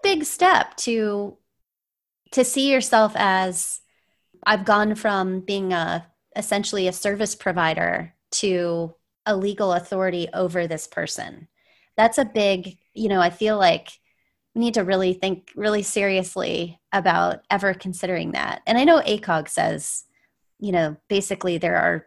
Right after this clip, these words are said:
almost no conditions in which that is appropriate. And I think you're, you're absolutely right. You know, what that situation you just described, it sounds like it came down to kind of a battle of wills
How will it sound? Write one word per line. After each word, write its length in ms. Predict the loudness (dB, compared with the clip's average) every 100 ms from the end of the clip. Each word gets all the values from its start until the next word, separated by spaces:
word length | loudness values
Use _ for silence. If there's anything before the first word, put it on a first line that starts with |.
| _
almost 380 | -2 0 0 -2
no 180 | -2 -4
conditions 1000 | -4 -6 -4 -6 -6 -8 -4 -4 -6 -10 -6
in 140 | -2
which 240 | -2 -4 -2
that 200 | -2 -2
is 320 | -4 -6 -6
appropriate. 720 | -6 0 -2 0 0 2 2 -2 _ _ _ 2
And 260 | 4 4 0
I 100 | 0
think 220 | 0 0
you're, 160 | -2 -2
you're 200 | -4 0
absolutely 480 | 0 -2 -6 -4 -2
right. 380 | 0 2 0 -2
You 60 |
know, 180 | 0 0
what 340 | 2 2 2 -6 _ _ _
that 300 | 0 0 -4
situation 540 | -6 -2 2 2 2 -4
you 80 |
just 240 | -4 -6 -6
described, 880 | -8 -4 2 4 4 2 -2 -6 -14 _ _ _ _
it 140 | -4 4
sounds 280 | 4 6
like 260 | 4 2 0 -6
it 140 | -8
came 240 | -4 0
down 260 | 2 2 2
to 200 | -2 -4
kind 220 | -4 -4
of 60 | -2
a 60 | 0
battle 320 | 2 2 2
of 140 | -2
wills 840 | 0 4 4 4 0 -2 -2 -2